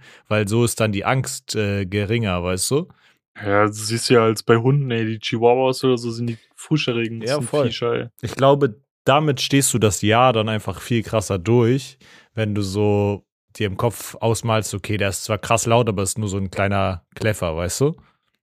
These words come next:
Speaker 2: Ja, ich frag mich halt echt, wie ich mit dieser ganzen Situation umgehen würde. Würde ich so vielleicht dann auch eher tagsüber schlafen, weil du da einfach ruhiger schlafen kannst? Ähm,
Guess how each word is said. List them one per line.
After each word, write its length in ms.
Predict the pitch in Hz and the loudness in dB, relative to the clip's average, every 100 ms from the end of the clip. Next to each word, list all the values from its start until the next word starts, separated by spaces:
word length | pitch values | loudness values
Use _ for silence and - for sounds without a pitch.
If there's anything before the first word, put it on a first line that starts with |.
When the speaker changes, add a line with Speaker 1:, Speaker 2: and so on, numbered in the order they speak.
| _ _ - - _ _ _ _ _ _ - | _ _ -18 -18 _ _ _ _ _ _ -6
Speaker 2:
Ja, 200 | 120 147 | -2 -2
ich 220 | 147 - | -4 -6
frag 280 | - 135 160 | -2 -2 -2
mich 140 | 147 | -2
halt 120 | 139 139 | -2 -2
echt, 260 | 143 - _ | -6 -6 _
wie 180 | 143 151 | -2 0
ich 180 | 156 - | 0 -2
mit 180 | 135 135 | -4 -4
dieser 200 | 127 123 | -2 0
ganzen 340 | 131 147 139 | 0 -2 -6
Situation 600 | 127 131 135 123 131 131 | -6 -2 -2 0 -2 -2
umgehen 480 | 143 135 120 117 113 | -2 -2 -2 -2 -2
würde. 180 | 113 110 | -6 -2
Würde 200 | 123 117 | -2 -2
ich 100 | - | -8
so 400 | - 117 117 - _ _ _ _ | -2 0 -2 -6 _ _ _ _
vielleicht 280 | 127 117 - | 2 2 2
dann 100 | 131 | 2
auch 140 | 123 | 2
eher 340 | 123 117 113 - | 4 4 4 -2
tagsüber 680 | - 123 180 - 165 185 180 | 0 2 2 -2 -4 -2 -2
schlafen, 560 | - 151 175 - 156 | 2 2 2 0 0
weil 120 | 120 | 0
du 80 | 117 | 0
da 200 | 117 117 | 2 2
einfach 400 | - 120 123 - _ | 2 -2 -4 -6 _
ruhiger 580 | 123 - 131 185 202 208 | -10 2 6 6 4 0
schlafen 500 | - - 160 196 208 | -4 -2 0 0 -6
kannst? 460 | 190 196 214 - - _ _ _ _ _ _ _ _ _ _ - | -6 -4 -4 -8 -18 _ _ _ _ _ _ _ _ _ _ 0
Ähm, 680 | 127 123 123 123 123 120 | 4 4 4 0 -4 -6